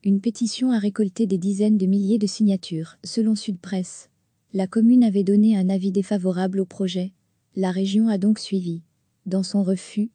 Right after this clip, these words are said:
elle pointe des manquements au bien-être animal, des soucis au niveau du paysage et de l'urbanisme, de possibles nuisances sonores, et le problème du lisier, qui ne peut être répandu en bordure d'une zone classée Natura deux mille.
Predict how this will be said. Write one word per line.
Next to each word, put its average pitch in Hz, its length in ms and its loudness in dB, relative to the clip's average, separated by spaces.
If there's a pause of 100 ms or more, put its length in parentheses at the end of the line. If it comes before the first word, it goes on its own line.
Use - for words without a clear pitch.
(120)
elle 190 160 -2
pointe 240 260 -2
des 214 120 2
manquements 208 480 0
au 185 80 -4
bien-être 202 440 0
animal, 185 540 -2 (160)
des 180 160 -2
soucis 233 360 -2
au 220 60 4
niveau 208 280 4
du 180 100 -6
paysage 185 680 -2 (160)
et 196 100 0
de 196 100 0
l'urbanisme, 202 800 -2 (180)
de 170 120 -2
possibles 202 460 -4
nuisances 196 440 0
sonores, 180 560 -4 (160)
et 190 80 0
le 180 80 -2
problème 208 520 0
du 170 80 -4
lisier, 170 500 -4 (140)
qui - 140 -2
ne 214 100 4
peut 247 180 0
être 208 120 -2
répandu 208 440 -2
en 180 100 0
bordure 196 540 -2
d'une 170 240 -4
zone 214 260 2
classée 196 420 -4
Natura 196 420 -2
deux 196 120 0
mille. 147 360 -4